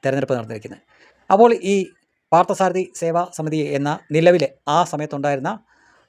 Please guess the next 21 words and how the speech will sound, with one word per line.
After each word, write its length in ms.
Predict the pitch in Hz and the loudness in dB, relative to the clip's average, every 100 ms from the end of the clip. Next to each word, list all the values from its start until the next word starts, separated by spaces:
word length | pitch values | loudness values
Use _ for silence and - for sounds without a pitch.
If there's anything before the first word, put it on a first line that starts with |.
| _ 156 | _ 0
ഭരണസമിതിയിൽ 580 | 180 190 170 156 156 - | 2 2 -2 -4 -4 -4
ഇടതുപക്ഷത്തിൻ്റെയും 680 | 156 175 190 180 165 165 156 | -2 0 0 -2 -4 -4 0
വലതുപക്ഷത്തിൻ്റെയുമൊക്കെ 920 | 151 180 175 170 151 139 127 135 - - | 0 0 -4 -4 -4 -2 -4 -8 -8 -2
ആളുകളായിരുന്നു 600 | 139 156 139 131 120 123 - 131 | 0 2 0 -2 -4 -10 -10 -6
അവിടെ 320 | 127 127 127 - 127 | -4 -4 -6 -8 0
ഭരണം 240 | 143 143 | 2 2
നടത്തിക്കൊണ്ടിരുന്നത്. 580 | 123 117 120 113 - - _ - _ - | -2 -6 -10 -10 -12 -18 _ -20 _ 2
ഇതാ 260 | 185 190 - - | 4 4 0 -6
പുതിയ 320 | 190 233 214 - | -2 2 0 0
തെരഞ്ഞെടുപ്പ് 340 | 156 165 160 143 | -2 -2 -2 -4
നടന്നപ്പോൾ 400 | 131 123 120 - _ _ _ - | -4 -6 -8 -10 _ _ _ -6
ഈ 100 | 165 | -4
പാർത്ഥസാരഥി 800 | 180 165 170 190 190 175 180 160 - | 2 2 2 0 0 0 -4 -8 -6
സേവാ 420 | 175 175 185 180 - | 2 4 2 -2 -6
സമിതിക്ക് 520 | 165 156 151 139 175 _ _ _ - | -4 -2 -4 -6 -10 _ _ _ 2
എതിരായിട്ട് 580 | 196 233 220 196 190 175 151 | 4 6 4 2 -4 -8 -8
മത്സരിച്ചത് 580 | 151 165 151 127 - _ _ _ _ 156 | -6 -6 -8 -10 -12 _ _ _ _ 0
പാർത്ഥസാരഥി 680 | 180 185 190 180 185 175 _ - | 0 0 0 0 -4 -10 _ -2
ഭക്ത 360 | 180 180 240 - _ _ _ _ _ _ | -2 0 -4 -4 _ _ _ _ _ _
സേവാ 320 | 170 165 175 | -2 0 0
സമിതി 340 | 165 156 156 | -2 -8 -10